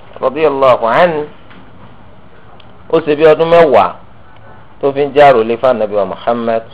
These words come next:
sallallahu alayhi wa alihi wa sallam. Hadith tí wọ́n gbà wá yọ̀ọ́ lórí ní tá a máa wí lẹ́yìn ìgbà tá a bá parí àlùwàlá ni. A sì rí i pé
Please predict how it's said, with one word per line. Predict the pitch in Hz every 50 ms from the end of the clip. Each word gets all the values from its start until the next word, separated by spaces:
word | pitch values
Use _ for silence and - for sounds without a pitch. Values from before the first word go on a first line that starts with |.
| - - -
sallallahu | 113 104 104 98 98 104 101
alayhi | 95 95 95 92 92
wa | 90 90
alihi | 87 87 85
wa | 85 - -
sallam. | - 101 90 82 73 - - - - - - - - - - - - - - - - -
Hadith | 170 175 269 277 185
tí | 190 - _ _ _ - 160
wọ́n | 180 196 208 196
gbà | 190 185 160
wá | 160 160 156
yọ̀ọ́ | - - 190 185
lórí | 185 190 190 180 175 170
ní | 170
tá | 180 180 180
a | 180
máa | 165 156 151
wí | 151 156 165 165
lẹ́yìn | 165 165 170 170
ìgbà | 151 131 120
tá | - 135
a | 131
bá | 135 139
parí | 135 - 135 127 131 139
àlùwàlá | 143 143 120 110 104 98 98 110 110 107
ni. | 98 87 76 - - - - - - - - - - - - - - - - - - - - - -
A | - 165 190 202 202
sì | - 160
rí | 147 151
i |
pé | 147 - 170 170 170 170 170